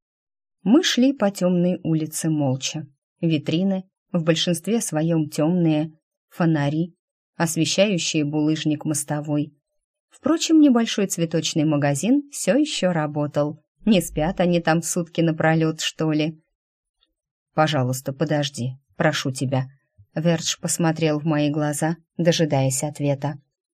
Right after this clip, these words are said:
Я лишь кивнула. На душе было прескверно. Он молнией метнулся в магазин и вылетел оттуда буквально через минуту. В его руках был букет роз. Шипастых!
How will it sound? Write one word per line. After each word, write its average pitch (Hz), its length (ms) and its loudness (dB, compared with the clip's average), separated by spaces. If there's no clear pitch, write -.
Я 254 260 4
лишь 208 300 2
кивнула. 147 640 0
На 190 180 6
душе 170 440 0
было 170 320 0
прескверно. 147 880 -2
Он 233 280 4
молнией 285 520 8
метнулся 165 640 2
в 143 60 -8
магазин 147 600 0
и 202 100 0
вылетел 320 380 4
оттуда 262 400 2
буквально 208 600 0
через 170 380 -4
минуту. 135 560 0
В 160 40 -10
его 160 280 2
руках 156 540 -4
был 190 380 0
букет 147 540 -6
роз. 127 420 -4
Шипастых! 170 1000 -2